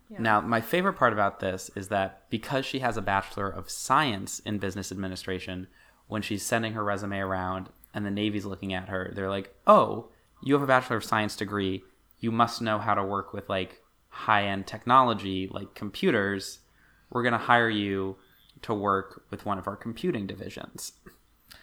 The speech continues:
Speaker 2: And to be clear, she does nothing to dissuade them of this. She's like, "No,
Speaker 1: Solid.
Speaker 2: this is just like, sure, I can do this." Because, of course, she's the kind of person who's like, "If I need to figure something out, I'm gonna figure it out. Like,
Speaker 1: Yeah.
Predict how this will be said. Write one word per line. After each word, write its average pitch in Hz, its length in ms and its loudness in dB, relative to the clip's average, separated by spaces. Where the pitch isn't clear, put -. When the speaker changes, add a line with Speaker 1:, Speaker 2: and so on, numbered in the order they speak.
Speaker 2:
And 117 440 0
to 143 140 -4
be 123 160 0
clear, 110 600 0
she - 200 -2
does 127 160 0
nothing 117 340 0
to 110 100 -8
dissuade 95 500 -2
them 67 120 -4
of 69 160 -6
this. - 460 -8
She's 107 240 -6
like, 95 340 -4
"No, 98 380 0
Speaker 1:
Solid. 156 560 0
Speaker 2:
this 107 240 -4
is 95 80 -6
just - 240 -10
like, 92 300 -4
sure, - 420 2
I 110 80 -2
can 110 140 -4
do 80 120 -4
this." - 220 -8
Because, 120 240 -4
of 113 100 -8
course, 110 400 0
she's 107 220 -4
the 110 60 -10
kind 95 200 0
of - 80 -6
person 98 240 -2
who's 95 100 -6
like, 92 160 -2
"If - 100 -8
I 117 60 0
need 117 120 2
to 117 60 -2
figure 104 180 -2
something 95 280 -4
out, 87 320 -2
I'm 110 60 0
gonna 98 140 0
figure 87 220 -6
it - 80 -4
out. - 320 -2
Like, 101 120 -4
Speaker 1:
Yeah. 240 60 -10